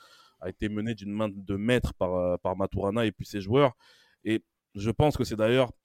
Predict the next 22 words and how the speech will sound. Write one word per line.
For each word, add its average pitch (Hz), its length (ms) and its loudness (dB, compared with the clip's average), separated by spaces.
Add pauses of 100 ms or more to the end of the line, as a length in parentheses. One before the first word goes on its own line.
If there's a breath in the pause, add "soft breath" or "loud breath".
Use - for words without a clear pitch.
(100)
à 117 140 2
cause, 143 400 8
justement, 127 320 0
de 120 80 0
ce 113 140 -6
succès 135 460 -2 (440 soft breath)
qu'il 104 80 0
y 101 40 0
a - 20 -2
une 104 100 -6
pression 127 320 -2
monumentale 117 540 0
qui - 80 -12
s'exerce 110 260 0
sur 101 160 0
la 98 80 4
Colombie 107 380 2
en 110 80 4
Coupe 98 140 -10
du 107 40 -8
Monde 104 100 -6
quatre-vingt-quatorze 101 720 0